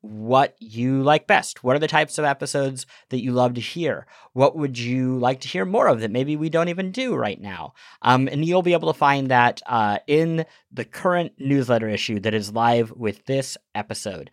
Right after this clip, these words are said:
So if you go to besties dot fan right now, assuming that you're listening to the episode, uh, around the time that it came out, you'll find it, and you can give us some feedback, and that will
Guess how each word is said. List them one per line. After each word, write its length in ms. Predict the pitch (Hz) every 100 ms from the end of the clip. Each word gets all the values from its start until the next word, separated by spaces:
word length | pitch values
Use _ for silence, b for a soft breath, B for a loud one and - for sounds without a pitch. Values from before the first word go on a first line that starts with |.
| b b
So 140 | -
if 100 | 131
you 60 | 135
go 120 | 139
to 80 | 131
besties 460 | 135 139 - 135 120
dot 240 | 120 -
fan 360 | 131 123 120 - b b
right 200 | 113 117
now, 360 | 180 190 180 180
assuming 400 | 131 151 143 139
that 160 | 127 127
you're 140 | 123
listening 340 | 120 - 117
to 100 | 110
the 120 | 123 113
episode, 560 | - - 120 113 113 b b b b
uh, 200 | 104 98
around 240 | 98 104 107
the 80 |
time 220 | - 117 110
that 80 |
it 60 | 110
came 200 | - 143
out, 220 | 180 208 151
you'll 140 | 156
find 340 | - 233 208
it, 120 | 107 -
and 160 | 117 113
you 80 |
can 300 | 110 123 110
give 220 | 104 127 127
us 100 | -
some 160 | 113
feedback, 480 | - 185 175 175 -
and 180 | 113 117
that 140 | 120
will 380 | 113 113 110